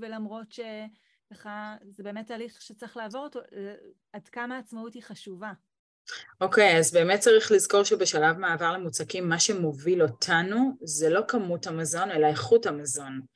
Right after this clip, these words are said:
Speaker 2: ככל שאיכות המזון תהיה יותר מגוונת מבחינת מרקמים, טעמים, טמפרטורות, צורות, צבע, מה שלא יהיה, אנחנו בעצם לאט, לאט, לאט נצליח להג-, להגדיל את המגוון התזונתי של הילד שלנו, ואז באופן ישיר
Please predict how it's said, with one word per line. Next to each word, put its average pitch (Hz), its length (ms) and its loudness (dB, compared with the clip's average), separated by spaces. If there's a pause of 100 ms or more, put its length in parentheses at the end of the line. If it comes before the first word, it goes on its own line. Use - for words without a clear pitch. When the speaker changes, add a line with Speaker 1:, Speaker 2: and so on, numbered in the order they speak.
(540)
Speaker 2:
ככל 208 420 6 (140)
שאיכות 170 920 2
המזון 156 380 0
תהיה 156 220 6
יותר 165 220 0
מגוונת 151 800 -2
מבחינת 160 420 -4
מרקמים, 180 600 2
טעמים, 170 800 -2 (480)
טמפרטורות, 180 960 6 (400)
צורות, 185 720 4 (100)
צבע, 175 500 2 (100)
מה 190 220 2
שלא 165 320 2
יהיה, 143 260 -4 (440)
אנחנו 165 340 -4
בעצם 180 320 4
לאט, 180 380 -2
לאט, 185 300 0
לאט 175 260 -2
נצליח 190 460 -2
להג-, 147 260 0 (160)
להגדיל 165 440 4
את 202 100 0
המגוון 147 480 -2
התזונתי 156 520 -2
של 151 200 0
הילד 143 300 2
שלנו, 139 400 -2
ואז 170 260 0
באופן 220 380 4
ישיר 311 600 0